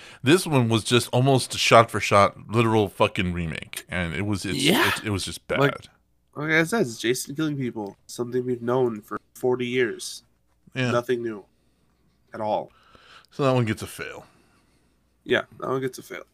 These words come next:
Speaker 2: Ugh.
Speaker 1: But let's move on from remakes, 'cause I know everybody's like, "All right, get the fuck on with it." So <laughs> let's take a look at the idea that Borderlands is having a movie made, and we've officially received words, word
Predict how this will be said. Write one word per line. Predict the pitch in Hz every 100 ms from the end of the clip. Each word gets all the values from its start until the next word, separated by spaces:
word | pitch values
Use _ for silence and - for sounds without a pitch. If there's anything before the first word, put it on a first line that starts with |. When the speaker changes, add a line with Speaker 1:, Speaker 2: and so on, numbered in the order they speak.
| _ _ -
Speaker 2:
Ugh. | - 190 165 - - - - - _ -
Speaker 1:
But | 220 208 151 135 143
let's | 185 196 175
move | 196 143
on | 151 147 147
from | - 135 131
remakes, | 117 117 113 -
'cause | 110 110
I |
know | 113
everybody's | 107 101 101 98 98
like, | 90 92 92
"All | 110
right, | 110 98
get | 104
the | -
fuck | - 104
on | 107 98
with | 87 87
it." | - - - - - _ -
So | 127
<laughs> | 123 107 -
let's | 151 139 139 139 -
take | 151 131
a | 139
look | 147 139
at | 123
the | 131
idea | 120 120 156 120
that | 117 113 - - - - _
Borderlands | 120 170 202 196 202 180 -
is | 160 180 156
having | - 143 143 143 135 127 -
a | 117
movie | 110 104 104
made, | 98 90 - - - - -
and | 101
we've | 113 92
officially | 101 165 143 131 127
received | 123 - 113 95
words, | 143 127 113 113 - _ _ _ _ -
word | 107 135 85 92